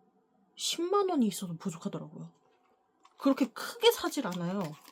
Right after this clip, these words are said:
뭐 해봤자 쿠키 하나, 초콜릿 하나 이런 식으로 사는데 정신 차려보니까 제 손엔 오천 원밖에 남지 않고 이러는 날이 너무 많아요. 그렇다고 박람회가 엄청 비싼 것도 아닌데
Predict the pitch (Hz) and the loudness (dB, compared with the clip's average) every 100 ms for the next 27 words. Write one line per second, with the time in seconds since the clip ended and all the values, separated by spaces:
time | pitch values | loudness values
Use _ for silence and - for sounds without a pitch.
0 | _ _ - _ - - - - 220 240 | _ _ -20 _ -16 -12 -12 -6 0 2
1 | 359 330 - - 202 175 - - - _ | 2 0 -2 0 2 2 -2 -12 -20 _
2 | _ _ _ _ _ _ _ - - - | _ _ _ _ _ _ _ -16 -12 -4
3 | 359 254 220 180 156 165 _ - - _ | 0 2 2 0 -4 -8 _ -16 -16 _
4 | _ - - - - - 403 349 - 269 | _ -20 -20 -14 -10 4 6 6 4 2
5 | 208 180 202 254 247 214 208 196 196 294 | 2 2 2 2 2 -2 0 0 2 2
6 | 208 156 _ _ _ _ - - - - | 2 -2 _ _ _ _ -20 -20 -20 -20
7 | - - - - - - - - - - | -14 -12 -12 -18 -14 -12 -10 -12 -8 0
8 | 302 381 359 311 269 247 226 214 185 233 | 2 2 2 2 4 2 2 -2 0 0
9 | 220 233 208 175 - - 233 285 254 - | 4 6 6 2 -2 0 4 6 4 4
10 | 185 170 - 202 196 196 175 226 233 202 | 2 2 0 -2 -2 -2 0 2 4 2
11 | 175 165 185 233 175 147 151 - _ - | 0 0 2 2 0 -6 -12 -16 _ -18
12 | - - _ - - - _ _ _ - | -18 -20 _ -20 -20 -20 _ _ _ -20
13 | _ _ - 392 330 247 226 240 320 262 | _ _ -6 0 2 2 2 2 4 4
14 | 214 170 226 - - 403 - 214 285 277 | 4 4 2 -2 -4 -4 -4 2 4 4
15 | 233 160 170 170 156 151 156 | 0 -2 -2 -4 -6 -6 -8